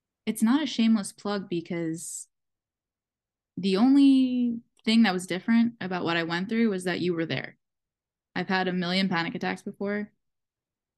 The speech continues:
And what's different is that I had you there as a safe and available witness to what was happening. And that is what made it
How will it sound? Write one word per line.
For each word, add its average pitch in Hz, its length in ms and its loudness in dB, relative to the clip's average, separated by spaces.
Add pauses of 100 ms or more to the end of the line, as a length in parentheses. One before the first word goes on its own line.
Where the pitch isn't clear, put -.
(300)
And 170 480 -4
what's - 240 -6
different 190 380 -2
is 180 100 -4
that 175 120 -2
I 165 100 0
had 170 340 -4
you 165 240 -4
there 156 340 -6 (340)
as 170 200 -8
a 170 60 -10
safe 156 420 -4 (460)
and 170 160 -4
available 160 680 -4 (380)
witness 156 720 -6 (260)
to 190 100 -4
what 170 160 -6
was 160 140 -8
happening. - 480 -6 (920)
And 175 200 -2
that 165 200 0
is 165 180 -6
what 160 320 -6 (260)
made 175 320 0
it 151 280 -6